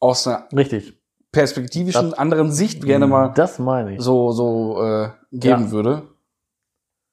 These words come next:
Speaker 1: Boah, gute Frage. Gute Frage. Ich glaub, ich würd gern mal sehen, ich bin ja als kleiner Döps, äh, also Kindergartenalter meine ich, war das, bin ich ja in Stacheldraht gelaufen.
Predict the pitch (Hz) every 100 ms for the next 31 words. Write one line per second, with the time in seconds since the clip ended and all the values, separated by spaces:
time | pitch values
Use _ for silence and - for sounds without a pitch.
0 | _ _ _ _ _ _ _ _ _ -
1 | - _ _ _ 131 123 113 76 110 131
2 | 156 - 127 123 98 101 _ _ _ _
3 | _ _ _ - 123 165 175 135 120 107
4 | 101 - - - 117 143 190 139 156 -
5 | 135 156 185 151 135 156 185 - - -
6 | 123 120 147 123 123 - - 117 123 123
7 | 143 113 120 - - - _ _ _ _
8 | _ _ _ _ _ 113 107 107 107 120
9 | _ _ - 110 104 104 - _ _ -
10 | - - 139 98 87 - 101 101 101 107
11 | 117 156 _ _ _ _ _ _ - 123
12 | 127 120 143 127 - - 98 - 87